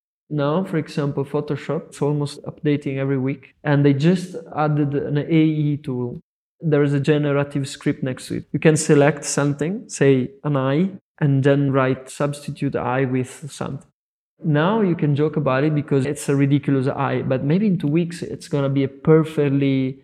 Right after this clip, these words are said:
realistic eye. You can't say. I mean, a lot of ideas come from mistakes, or you edit a picture, you put down the contrast by mistake, and then you say, "Whoa, but this is interesting." And, you know, I wouldn't make everything too easy because otherwise, uh,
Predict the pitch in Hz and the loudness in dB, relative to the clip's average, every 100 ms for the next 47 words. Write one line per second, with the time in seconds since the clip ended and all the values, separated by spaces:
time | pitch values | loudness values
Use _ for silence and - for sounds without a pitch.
0 | _ - 156 151 175 165 151 - - 143 | _ 4 6 8 6 4 -6 -6 0 2
1 | 139 135 135 123 160 151 139 180 180 - | 4 4 2 0 0 0 2 2 2 -2
2 | - 151 135 - _ _ _ _ - 151 | 0 0 0 -6 _ _ _ _ -4 -2
3 | 151 - 139 143 156 226 233 160 139 147 | 0 0 2 4 4 4 0 0 2 2
4 | 147 131 127 - 139 135 135 139 135 131 | 2 0 -4 -4 -2 -2 -2 0 0 0
5 | - 156 160 156 - 127 123 123 123 - | -2 0 2 0 -4 -2 -2 -2 -4 -10
6 | - - 151 131 135 143 147 147 - 143 | -10 -4 2 4 4 4 2 0 -2 -2
7 | - 147 139 135 135 135 151 139 143 143 | -2 0 2 2 0 0 0 2 2 2
8 | 139 - 143 143 151 139 - 139 139 135 | 2 2 0 0 -2 -4 0 0 0 -2
9 | - 143 143 139 139 135 139 135 135 131 | 0 2 2 0 -4 0 2 2 0 -6
10 | - - 139 120 147 135 123 156 143 123 | -14 -10 -8 -6 -4 -2 0 2 0 -2
11 | 139 - 127 151 165 - - 143 - _ | -4 -6 -4 -4 -4 -8 -8 -10 -10 _
12 | _ _ _ 151 143 147 175 180 170 170 | _ _ _ -6 -2 2 2 4 4 4
13 | 170 156 175 165 160 139 139 160 180 151 | 4 2 0 0 0 0 2 4 4 2
14 | 131 135 135 135 143 147 143 143 139 139 | 0 0 2 2 4 4 4 2 2 0
15 | 131 135 | -2 -4